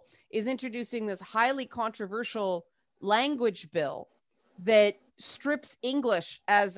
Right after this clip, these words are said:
an official language in the province of Quebec. And I'm really surprised there isn't more howling about this because, I mean, it's pretty much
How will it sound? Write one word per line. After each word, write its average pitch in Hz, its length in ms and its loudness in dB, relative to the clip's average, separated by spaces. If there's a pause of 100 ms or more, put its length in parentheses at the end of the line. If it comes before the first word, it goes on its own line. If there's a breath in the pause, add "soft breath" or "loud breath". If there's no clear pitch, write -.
an 202 140 4
official 220 420 -2
language 190 680 -4 (300)
in 226 100 4
the 214 60 -2
province 208 480 2
of 175 120 -8
Quebec. 175 380 -2 (800)
And 247 100 8
I'm 349 180 6
really 302 280 4
surprised 254 480 2
there 208 120 0
isn't 233 220 -2
more 202 200 -2
howling 226 500 2
about 180 340 0
this 175 320 -2
because, 208 540 0 (100)
I 247 120 6
mean, 240 260 -2
it's 262 220 -6
pretty 311 420 -2
much 240 580 2